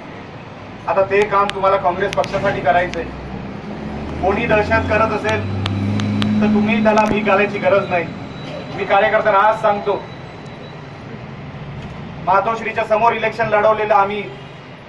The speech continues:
राणे साहेबांनी तिकडे कलानगरला लढवली, तुम्हाला अख्ख्या महाराष्ट्राने बघितलेलं आहे. किंवा मातोश्रीच्या घराबाहेर आम्ही निवडणूक लढू शकतो, तर तुम्ही कल्याण डोंबिवलीच्या एका वॉर्डमध्ये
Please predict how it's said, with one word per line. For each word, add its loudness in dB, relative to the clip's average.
राणे 2
साहेबांनी 2
तिकडे -4
कलानगरला 4
लढवली, 2
तुम्हाला 2
अख्ख्या 2
महाराष्ट्राने 0
बघितलेलं -6
आहे. -10
किंवा 0
मातोश्रीच्या 2
घराबाहेर 6
आम्ही 0
निवडणूक -4
लढू 0
शकतो, -2
तर -2
तुम्ही -6
कल्याण 0
डोंबिवलीच्या -2
एका 2
वॉर्डमध्ये 2